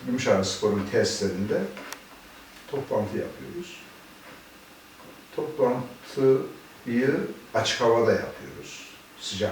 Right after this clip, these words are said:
bir mevsim olduğu için. Televizyonlardan da çok haberimiz yok. Daha sonra toplantı bitti, dağılma, e, saatimiz geldiğinde televizyonlu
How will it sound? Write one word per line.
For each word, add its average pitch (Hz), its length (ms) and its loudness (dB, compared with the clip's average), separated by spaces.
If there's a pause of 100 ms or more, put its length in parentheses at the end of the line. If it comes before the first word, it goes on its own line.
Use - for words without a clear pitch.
(140)
bir 78 200 -14
mevsim - 300 -12
olduğu 82 340 -14
için. - 200 -10 (760)
Televizyonlardan 107 760 2
da 98 80 2
çok - 160 -2
haberimiz 127 460 4
yok. - 180 6 (680)
Daha 156 160 2
sonra 110 340 2
toplantı - 580 2 (520)
bitti, 127 260 -6 (100)
dağılma, 120 540 6 (160)
e, 101 340 4
saatimiz 104 680 2
geldiğinde 107 680 2 (300)
televizyonlu 120 800 2